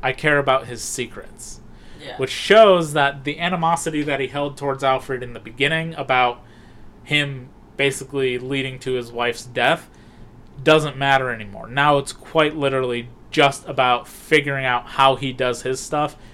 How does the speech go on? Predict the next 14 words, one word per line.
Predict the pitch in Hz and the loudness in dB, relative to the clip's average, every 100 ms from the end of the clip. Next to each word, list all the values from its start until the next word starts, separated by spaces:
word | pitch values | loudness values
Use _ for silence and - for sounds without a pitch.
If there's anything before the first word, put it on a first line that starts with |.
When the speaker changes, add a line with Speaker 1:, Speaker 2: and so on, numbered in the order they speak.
| - - | -20 -12
Speaker 1:
and | 123 | -4
upstaging | 123 - - 127 120 117 117 | -4 -4 -8 -2 -2 -2 -12
him | 107 110 110 | -12 -12 -12
with | 95 | -14
it. | - - - - - - - - - - - - | -16 -20 -20 -20 -20 -20 -20 -20 -20 -20 -20 -18
Speaker 2:
Just | 269 311 - | -14 -14 -10
absolute | - 277 285 269 240 214 190 - - - - - - - - | -10 -10 -12 -16 -16 -16 -18 -18 -20 -20 -20 -18 -18 -18 -20
pettiness | - - 185 151 127 - - - - - - - - - - - - | -20 -14 -12 -12 -14 -16 -20 -20 -20 -20 -20 -20 -20 -20 -20 -20 -20
and | 147 143 139 | -16 -12 -10
Speaker 1:
Yeah. | - - - 135 | -10 -12 -20 -14
Speaker 2:
desperation, | 160 165 - 160 135 123 - - - - - - | -12 -12 -12 -12 -12 -14 -16 -20 -20 -20 -18 -18
I | |
feel | - 120 - | -18 -20 -20
like. | 127 | -20